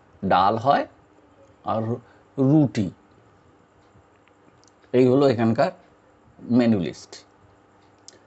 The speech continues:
রবিবারের খাবারের জন্য এই রেস্তোরাঁটিতে ভিড় বেশি হয়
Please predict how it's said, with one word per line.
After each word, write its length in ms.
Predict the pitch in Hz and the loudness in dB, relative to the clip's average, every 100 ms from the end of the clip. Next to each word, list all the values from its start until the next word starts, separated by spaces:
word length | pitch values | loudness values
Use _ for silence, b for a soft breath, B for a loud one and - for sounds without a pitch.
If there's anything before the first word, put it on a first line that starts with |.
| _ _ _ _ _ _ _ _ _ 90 | _ _ _ _ _ _ _ _ _ -6
রবিবারের 680 | 95 107 117 120 131 143 147 | 0 2 4 4 4 4 0
খাবারের 480 | - 104 101 107 | -6 -2 0 -2
জন্য 280 | 104 123 156 | 0 0 0
এই 160 | 226 190 | 2 2
রেস্তোরাঁটিতে 680 | 123 101 110 104 123 131 156 | 2 0 -2 -2 -2 -4 -2
ভিড় 240 | 117 120 | 0 2
বেশি 320 | 117 95 107 | 2 0 -4
হয় 220 | 82 - | -14 -18